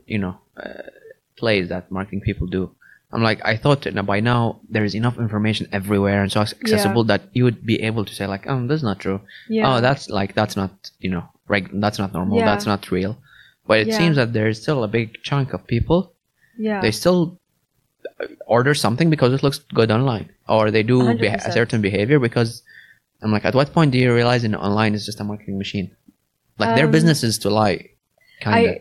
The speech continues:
Speaker 2: yeah,
Speaker 1: Deceive,
Speaker 2: but
Speaker 1: deceive, let's say.
Speaker 2: Yeah, but I think, like, you would know that because you're in the field. At the end of the day, I'm the consumer. So, so, so I'll, I'll give an example of myself. Like, I think I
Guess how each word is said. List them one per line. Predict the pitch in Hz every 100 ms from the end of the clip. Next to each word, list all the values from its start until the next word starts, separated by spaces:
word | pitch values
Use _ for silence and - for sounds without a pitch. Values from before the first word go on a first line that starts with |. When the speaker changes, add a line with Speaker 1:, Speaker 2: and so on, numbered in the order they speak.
| -
Speaker 2:
yeah, | 240 233
Speaker 1:
Deceive, | - 151 107
Speaker 2:
but |
Speaker 1:
deceive, | 113 123 92 - _ -
let's | 98 -
say. | 185 226
Speaker 2:
Yeah, | 247 190 190
but | 233
I | 196 214
think, | 269 262
like, | 226 - -
you | 208 240
would | 233
know | 226
that | 220 202
because | 214 190
you're | 196 196
in |
the | 185 196
field. | 202 277 -
At | 202 190
the |
end | 208
of | 214
the | 208
day, | 202
I'm | 196
the | 190
consumer. | 196 180 202 180 180
So, | 214 202
so, | - 220 208 190 -
so | 233
I'll, | 202 208 196 190
I'll | 202
give | 202
an | 208
example | 185 180 185
of |
myself. | 175 175 165
Like, | 185 175
I | 185 208 214
think | 220 196 - _ _ -
I | 202 196 185 190